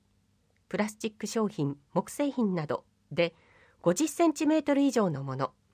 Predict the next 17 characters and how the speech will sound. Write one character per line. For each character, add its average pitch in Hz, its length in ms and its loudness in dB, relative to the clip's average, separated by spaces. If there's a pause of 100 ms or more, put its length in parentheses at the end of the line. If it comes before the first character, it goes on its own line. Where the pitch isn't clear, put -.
(800)
事 190 200 -2
前 330 100 8
申 311 280 6
し - 120 -12
込 214 100 0
み 180 120 2
に 156 140 2
よ 147 100 0
り 143 200 -4 (220)
有 269 220 4
料 302 160 4
で 254 140 4
収 220 200 0
集 202 200 -4
し - 160 -6
ま 151 120 -4
す。 - 160 -20